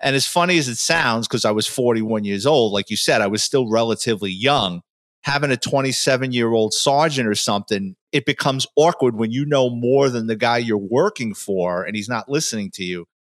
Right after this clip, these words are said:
So probably about with a year to go, I said, "You know what? I'm going." And, you know, I remember my father saying, "Are you kidding? You're gonna leave after twenty? Can you do that?" I said, "Yeah, I'm going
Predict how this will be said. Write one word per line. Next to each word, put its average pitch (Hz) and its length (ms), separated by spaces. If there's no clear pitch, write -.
So 135 480
probably 156 520
about 123 260
with 117 160
a 117 60
year 123 260
to 127 80
go, 110 300
I - 20
said, 98 240
"You 95 100
know 104 120
what? 110 320
I'm 101 200
going." 90 360
And, 117 680
you 147 60
know, 120 140
I 123 100
remember 127 300
my 113 160
father 131 400
saying, 98 260
"Are 92 60
you 101 160
kidding? 247 560
You're 101 100
gonna 95 160
leave 113 220
after 110 240
twenty? 139 340
Can 104 160
you 85 100
do 135 220
that?" 190 180
I 175 60
said, 143 220
"Yeah, 202 260
I'm 110 140
going 175 320